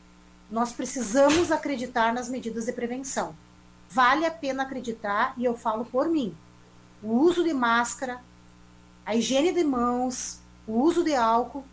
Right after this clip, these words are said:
é eficaz, sim. Toda a minha equipe aqui, nós trabalhamos com amostras que chegam diariamente. Nós já tivemos cento e setenta amostras sendo manipuladas num dia.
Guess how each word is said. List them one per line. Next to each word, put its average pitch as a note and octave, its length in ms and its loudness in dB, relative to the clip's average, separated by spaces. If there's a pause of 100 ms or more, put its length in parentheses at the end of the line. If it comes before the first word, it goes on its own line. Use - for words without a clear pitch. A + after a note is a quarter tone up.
é D#4 400 2
eficaz, A#3+ 840 -4
sim. - 420 -6 (840)
Toda E4 280 4
a - 20 4
minha D4 200 -2
equipe C#4 320 -10
aqui, A#3 360 -8 (600)
nós A3+ 180 0
trabalhamos C#4 560 2
com D#4 160 -2
amostras C4 880 -2 (420)
que C4 120 -10
chegam D#4 420 0
diariamente. E4+ 1120 2 (340)
Nós A3+ 180 0
já C4 100 0
tivemos D4+ 420 0
cento F#4+ 540 -2
e - 20 2
setenta D#4+ 640 -4
amostras C#4 640 -2
sendo C4 300 -6
manipuladas B3+ 800 0
num C#4+ 100 -2
dia. B3 380 -2